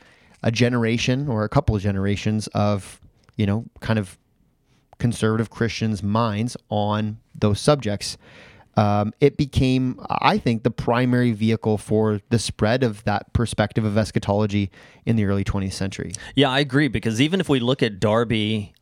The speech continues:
Speaker 2: and Moody as speakers, their point going around to these places, by and large, is evangelism.
Speaker 1: Right.
Speaker 2: And when it's not, it's discipleship.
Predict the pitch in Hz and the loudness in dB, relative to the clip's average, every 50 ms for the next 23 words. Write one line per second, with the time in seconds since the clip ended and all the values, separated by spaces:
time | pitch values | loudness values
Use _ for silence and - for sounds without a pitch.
0 | _ - 120 117 110 107 107 107 110 107 110 120 127 139 147 135 107 92 87 - | _ 0 0 0 2 0 -2 -2 -2 0 2 2 2 2 0 -2 -4 -6 -8 -8
1 | - - - _ _ _ _ _ - 117 117 117 113 - - - - - 139 139 | -10 -10 -12 _ _ _ _ _ 0 2 2 0 0 -2 -4 -6 -4 -2 0 0
2 | 139 - - 90 87 - - - - - - _ _ _ _ _ _ _ _ _ | 0 -2 -6 -10 -10 -10 -12 -12 -14 -14 -16 _ _ _ _ _ _ _ _ _
3 | _ _ _ - - - 117 156 180 165 - - - - 143 147 123 92 95 98 | _ _ _ -20 -4 0 0 2 2 0 -4 -8 -4 -2 0 0 0 -2 -4 -8
4 | - - - - - - - _ - 110 101 131 127 127 127 127 120 113 107 107 | -14 -16 -18 -20 -20 -20 -20 _ -12 -2 2 2 4 4 2 0 -2 0 0 0
5 | 107 110 110 110 110 104 107 104 92 - - 104 107 104 98 - 98 95 87 101 | 2 2 0 0 -2 -2 -2 -4 -4 -2 -2 0 0 0 -2 -4 -4 -6 -6 -8
6 | - - - - - - - - - - - _ _ _ - 117 117 123 131 127 | -12 -14 -16 -18 -18 -18 -20 -20 -20 -20 -20 _ _ _ 0 2 2 2 2 0
7 | 113 110 113 120 123 123 113 110 107 95 98 85 101 101 104 107 107 - - - | 0 2 2 2 2 0 -2 -4 -4 -6 -4 -2 -2 0 0 0 -2 -4 -8 -10
8 | 65 65 - - - - - - - 117 113 104 98 92 87 - - - - - | -10 -10 -10 -12 -12 -14 -10 -4 0 2 2 2 0 -2 -6 -10 -14 -20 -20 -20
9 | _ _ _ - - - _ _ _ _ _ _ _ _ _ _ _ _ _ _ | _ _ _ -20 -20 -20 _ _ _ _ _ _ _ _ _ _ _ _ _ _
10 | _ _ _ _ - 120 135 143 139 131 139 131 120 110 - - 127 131 135 123 | _ _ _ _ 0 2 2 2 2 2 2 0 0 -2 -4 -2 0 2 2 2
11 | 110 104 - - - 107 - - 104 101 98 - 98 92 - - - - - | 0 -2 -4 -6 -4 -2 0 0 0 0 0 -2 -6 -8 -8 -8 -8 -8 -10